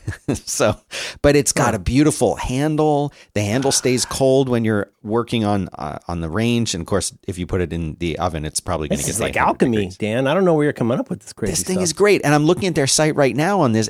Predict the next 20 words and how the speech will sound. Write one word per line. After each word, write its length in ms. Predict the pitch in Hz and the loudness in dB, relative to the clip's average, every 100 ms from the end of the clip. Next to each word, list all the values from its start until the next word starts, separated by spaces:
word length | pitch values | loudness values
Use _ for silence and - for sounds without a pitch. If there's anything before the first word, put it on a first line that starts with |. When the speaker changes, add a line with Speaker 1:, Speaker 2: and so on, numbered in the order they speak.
| - | 0
Speaker 1:
eight 240 | 151 180 | 0 0
thousand 580 | - 147 147 135 135 135 _ | 0 4 4 2 -2 -4 _
nine 340 | 117 120 139 151 | -2 0 0 0
hundred 240 | 147 139 | 0 0
and 100 | 120 | -2
fifty 260 | - 117 120 | -2 -2 0
reviews, 400 | 110 98 98 90 | 0 2 0 0
all 260 | - 110 120 | 2 4 4
five 260 | 170 98 - | 2 0 0
stars. 360 | - 87 82 | 0 0 0
Mine's 220 | 95 92 | -2 -4
probably 260 | - 95 92 | -2 0 0
one 180 | 85 87 | 0 -2
of 80 | 82 | -2
those. 300 | 82 80 - _ _ _ _ | -2 -4 -8 _ _ _ _
These 200 | 113 104 | 0 0
Speaker 2:
Wow. 60 | |
Speaker 1:
things 260 | 104 104 95 | 0 -2 0
are 180 | 95 - | -2 -2
awesome. 680 | 95 95 98 - 95 90 90 | -2 0 0 0 -2 -2 -6